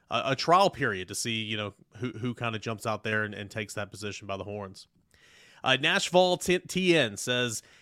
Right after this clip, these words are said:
"Any update on Deuce Knight and George McIntyre? Are we talking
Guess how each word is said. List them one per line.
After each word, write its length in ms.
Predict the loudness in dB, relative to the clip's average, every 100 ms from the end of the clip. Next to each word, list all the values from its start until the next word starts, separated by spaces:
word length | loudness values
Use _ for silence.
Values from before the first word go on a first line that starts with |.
| _ 2
"Any 160 | 8
update 360 | 8 8 8 8
on 100 | 6
Deuce 260 | 2 2
Knight 240 | 4 4 4
and 100 | 0
George 240 | 0 0
McIntyre? 760 | 2 0 -2 2 6 6 2 -4
Are 120 | -2
we 100 | -2
talking 460 | 0 0 2 -2